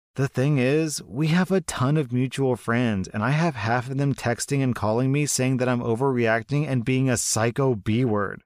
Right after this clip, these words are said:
Besides my three closest friends, I haven't told anyone anything, but because they all know him too, everyone has heard some version of events, and they're making it seem like I'm leading a P R campaign against him. I don't have social media, and I haven't said anything to anyone besides my best friends.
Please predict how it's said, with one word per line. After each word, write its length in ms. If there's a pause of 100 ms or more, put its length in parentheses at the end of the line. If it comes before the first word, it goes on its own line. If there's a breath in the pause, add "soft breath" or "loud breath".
(260)
Besides 440
my 140
three 240
closest 460
friends, 500
I 120
haven't 280
told 240
anyone 400
anything, 760
but 380
because 360
they 160
all 240
know 240
him 100
too, 560
everyone 400
has 140
heard 220
some 260
version 320
of 120
events, 520
and 200
they're 100
making 340
it 100
seem 260
like 220
I'm 220
leading 260
a 80
P 240
R 160
campaign 460
against 420
him. 220 (200)
I 120
don't 160
have 340
social 340
media, 520
and 120
I 100
haven't 320
said 200
anything 400
to 140
anyone 340
besides 380
my 140
best 260
friends. 640